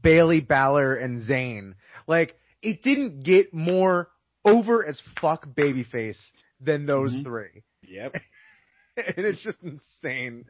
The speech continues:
Speaker 1: Life is wild, y'all. <laughs>
Speaker 2: Elias is, Elias
Speaker 1: For it.
Speaker 2: is a babyface. Kevin Owens is a babyface.
Speaker 1: <laughs>
Speaker 2: Mandy Rose is a babyface.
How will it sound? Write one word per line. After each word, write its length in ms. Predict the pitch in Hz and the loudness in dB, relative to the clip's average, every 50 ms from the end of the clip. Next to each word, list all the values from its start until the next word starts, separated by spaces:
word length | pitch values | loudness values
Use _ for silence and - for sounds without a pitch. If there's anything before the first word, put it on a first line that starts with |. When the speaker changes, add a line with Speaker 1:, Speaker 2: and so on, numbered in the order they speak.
| _ _ - - 208 - | _ _ -18 -18 -8 0
Speaker 1:
Life 300 | - 233 233 226 190 170 | 4 6 6 6 4 0
is 180 | 147 117 113 - _ _ _ | -8 -14 -14 -20 _ _ _
wild, 480 | - 117 123 139 131 127 123 120 120 110 | -10 -4 -2 0 0 2 0 -2 -2 -2
y'all. 280 | 120 123 131 156 - - _ _ _ _ _ _ _ - | -2 0 0 0 0 -2 _ _ _ _ _ _ _ -12
<laughs> 60 | 175 220 220 180 - - - 254 - - - - - - - - - 349 - | -10 -8 -8 -8 -8 -6 -6 -6 -2 -2 -2 -2 -2 -6 -8 -2 0 0 2
Speaker 2:
Elias 480 | - - 113 120 131 - 151 156 160 - | 2 2 4 6 6 6 6 4 2 0
is, 120 | - 135 123 - - - | -6 -10 -10 -10 -10 -6
Elias 480 | 139 131 127 131 139 143 147 151 156 | -6 -6 -2 0 2 2 2 2 0
Speaker 1:
For 60 | 127 113 | -4 -6
it. 60 | 120 | -8
Speaker 2:
is 60 | 127 | -8
a 80 | 131 131 | -8 -8
babyface. 720 | 120 120 120 113 113 110 107 - - 110 95 90 87 - _ _ _ _ _ _ _ _ _ _ _ | -6 -4 -4 -4 -4 -6 -8 -10 -12 -14 -12 -14 -14 -16 _ _ _ _ _ _ _ _ _ _ _
Kevin 300 | - 147 143 139 147 143 123 | -8 -8 -6 -4 -4 -4 -4
Owens 320 | 120 127 123 120 113 107 | -4 -4 -4 -4 -4 -6
is 120 | 104 104 | -6 -6
a 120 | 107 104 104 - | -6 -8 -8 -6
babyface. 640 | 113 107 104 104 101 95 - - 104 92 90 87 - - - - _ _ _ - - _ _ _ _ - - - _ _ _ - - _ _ _ - - - - - - - - _ _ - _ _ _ _ _ - 247 _ _ _ _ _ _ _ _ _ _ _ _ _ _ - 233 - - - - - 160 - _ _ _ _ _ _ _ - | -6 -6 -4 -4 -8 -10 -10 -10 -10 -10 -10 -12 -14 -18 -20 -20 _ _ _ -20 -20 _ _ _ _ -20 -20 -20 _ _ _ -20 -20 _ _ _ -16 -12 -10 -8 -8 -8 -10 -10 _ _ -20 _ _ _ _ _ -20 -20 _ _ _ _ _ _ _ _ _ _ _ _ _ _ -18 -18 -16 -18 -18 -16 -16 -16 -16 _ _ _ _ _ _ _ 0
Speaker 1:
<laughs> 360 | 349 294 185 - - - - | 2 2 2 0 -2 -14 -8
Speaker 2:
Mandy 340 | - 120 135 151 165 180 180 | -4 -2 -2 0 0 -2 -4
Rose 300 | 143 143 143 147 147 151 | -2 -2 -2 -2 -2 -6
is 120 | - - 113 | -10 -12 -12
a 60 | 127 | -14
babyface. 800 | 117 113 - 135 127 131 127 123 113 107 - 110 98 92 92 _ | -12 -8 -4 -4 -4 -2 -4 -6 -8 -10 -14 -14 -14 -14 -16 _